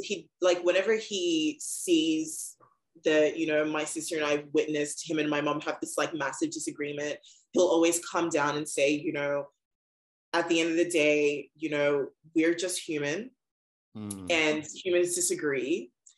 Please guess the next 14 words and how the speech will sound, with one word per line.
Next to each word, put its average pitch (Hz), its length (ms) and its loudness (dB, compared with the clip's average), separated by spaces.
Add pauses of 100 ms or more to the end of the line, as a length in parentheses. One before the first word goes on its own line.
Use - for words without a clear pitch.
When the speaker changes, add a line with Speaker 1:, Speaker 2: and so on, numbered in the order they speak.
(500)
Speaker 1:
And 156 540 2 (240)
that, 151 560 0
you 160 140 0
know, 151 260 4 (400)
whatever 170 340 2
you 202 160 -4
see 175 300 -2
your 160 160 0
mom 151 200 -2
and 156 80 -4
dad 147 260 -2
do 156 200 0
is 160 160 -2
not 143 400 -2